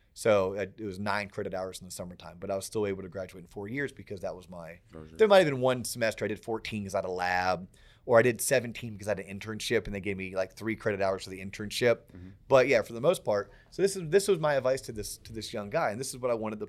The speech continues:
Speaker 1: topic of this conver-, of this episode to be, like, go to school.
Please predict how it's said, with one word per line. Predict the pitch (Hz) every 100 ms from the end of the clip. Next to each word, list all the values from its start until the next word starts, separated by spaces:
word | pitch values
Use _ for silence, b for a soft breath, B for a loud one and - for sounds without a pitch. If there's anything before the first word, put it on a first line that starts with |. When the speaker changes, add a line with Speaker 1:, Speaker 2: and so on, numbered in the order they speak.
| -
Speaker 1:
topic | - 98 110
of |
this | 101
conver-, | - 98 95 -
of | 101 87
this | 117 - - _ _ -
episode | 139 143 - 110
to | 98
be, | 196 208
like, | 123 107
go | 196 214
to |
school. | 180 - 226 196 165 -